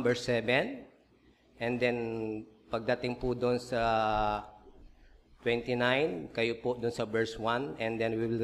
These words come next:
read the Word of God in response and reading from verse eight to verse, uh, fifteen. So, uh, say amen kung nakita na po. Jeremiah chapter one, verse seven.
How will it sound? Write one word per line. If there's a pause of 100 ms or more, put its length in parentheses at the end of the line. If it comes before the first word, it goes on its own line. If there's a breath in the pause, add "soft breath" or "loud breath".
read
the
Word
of
God
in
response
and
reading
from
verse
eight (640 soft breath)
to
verse, (400 soft breath)
uh,
fifteen.
So,
uh,
say
amen
kung
nakita
na
po.
Jeremiah
chapter
one,
verse
seven.